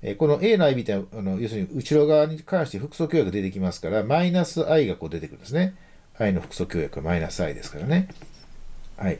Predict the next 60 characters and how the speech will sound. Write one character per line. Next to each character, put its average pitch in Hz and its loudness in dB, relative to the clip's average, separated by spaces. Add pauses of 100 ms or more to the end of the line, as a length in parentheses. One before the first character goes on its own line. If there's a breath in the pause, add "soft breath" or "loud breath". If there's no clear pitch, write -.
で、 175 4
マ 220 8
イ 220 4
ナ 220 4
ス 202 4
I 196 6
倍 190 6
の 175 2
エ 110 2
ー 104 -2
ビ 113 -4
ー - -
と - -12
い 80 -4
う 73 -8
こ 80 -8
と 73 -12
な - -16
ん - -16
で - -20
す - -12
け 123 0
ど、 127 4
こ 180 2
の 165 4
エ 185 4
ー - 4
ビ 226 0
ー - -10
と - -4
い 107 0
う - 0
の 196 2
を 101 2
今 101 -2
仮 117 2
に 143 -2
X 147 -2
足 - -2
す - -10
ア 98 2
イ 92 2
ワ 90 2
イ 78 -4
と、 - -16
ま 92 -6
あ、 - -2
さ 107 0
っ - -8
き - -4
み 87 -2
た 92 0
い - -2
に - -10
書 82 -4
く - -18
と 90 0
で 69 -6
す - -8
ね、 92 2